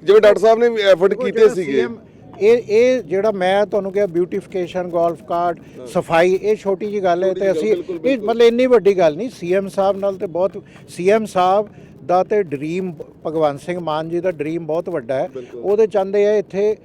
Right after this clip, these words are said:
Speaker 2: ਅੰਡਰਗਰਾਉਂਡ, ਅ, ਟਨਲ ਬਣ ਜੇ ਉੱਥੋਂ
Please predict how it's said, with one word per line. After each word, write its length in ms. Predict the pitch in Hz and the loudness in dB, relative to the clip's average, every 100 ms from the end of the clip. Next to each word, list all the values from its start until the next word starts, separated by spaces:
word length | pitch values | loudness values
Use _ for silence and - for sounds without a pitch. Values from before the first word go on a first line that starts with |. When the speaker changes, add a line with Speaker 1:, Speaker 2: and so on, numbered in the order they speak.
| - - 170 | -20 -10 -8
Speaker 2:
ਅੰਡਰਗਰਾਉਂਡ, 640 | 196 233 196 196 175 143 | -2 -2 0 0 0 -4
ਅ, 960 | - - - - 120 - - 170 165 165 | -12 -20 -20 -20 -20 -16 -6 -2 0 -2
ਟਨਲ 420 | - 185 202 233 | 0 2 4 4
ਬਣ 260 | 190 170 165 | 4 2 4
ਜੇ 100 | 202 | 4
ਉੱਥੋਂ 360 | 185 - 143 | 4 -2 -12